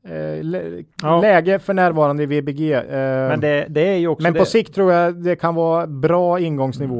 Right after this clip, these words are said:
Speaker 2: Mm,
Speaker 1: definitivt.
Speaker 2: det
Speaker 1: Jag
Speaker 2: här
Speaker 1: äger ju aktier här i min pensionsspar, ska jag
Speaker 2: Mm.
Speaker 1: säga, men, eh, vi har ju inga, inget, inget större
Speaker 2: Mm.
Speaker 1: innehav här.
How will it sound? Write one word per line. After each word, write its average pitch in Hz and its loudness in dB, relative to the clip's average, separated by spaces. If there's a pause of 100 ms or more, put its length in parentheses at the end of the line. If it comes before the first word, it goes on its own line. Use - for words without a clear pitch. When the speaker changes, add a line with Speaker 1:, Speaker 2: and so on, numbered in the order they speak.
Speaker 2:
Mm, 113 -6
Speaker 1:
definitivt. 131 -6
Speaker 2:
det 156 -6
Speaker 1:
Jag 202 6
Speaker 2:
här 190 6
Speaker 1:
äger 170 0
ju 175 2
aktier 165 0
här 151 -2
i 151 -6
min 147 -4
pensionsspar, 151 -2
ska - -6
jag 151 -2
Speaker 2:
Mm. 143 -2
Speaker 1:
säga, 110 -2
men, 135 -4
eh, 131 -6
vi 135 -6
har 143 -6
ju 143 -4
inga, 127 -4 (680)
inget, 131 -8 (100)
inget 135 -6
större 127 -4
Speaker 2:
Mm. 123 -2
Speaker 1:
innehav 110 -4
här. 101 -8